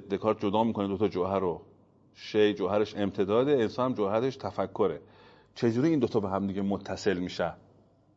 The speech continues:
ما تو فلسفه اسلامی، تو فضای خودمون، حتی تو فلسفه کلاسیک چیزی وجود داره به نام نفس. نفس، نفس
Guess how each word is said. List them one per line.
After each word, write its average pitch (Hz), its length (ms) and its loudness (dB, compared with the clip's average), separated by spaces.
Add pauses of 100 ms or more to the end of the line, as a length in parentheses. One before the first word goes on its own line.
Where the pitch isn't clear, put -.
(1120)
ما 117 120 2
تو 156 420 6 (300)
فلسفه 127 560 2
اسلامی، 131 280 2
تو 131 100 -10
فضای 127 480 4
خودمون، 123 680 0
حتی 127 440 2 (480)
تو 120 180 -2 (680)
فلسفه 117 500 0
کلاسیک 117 520 -2
چیزی 127 160 -4
وجود 120 200 -6
داره 123 140 2
به 113 100 -2
نام 113 340 0
نفس. 127 520 0 (760)
نفس، 120 380 -2 (220)
نفس 120 420 -4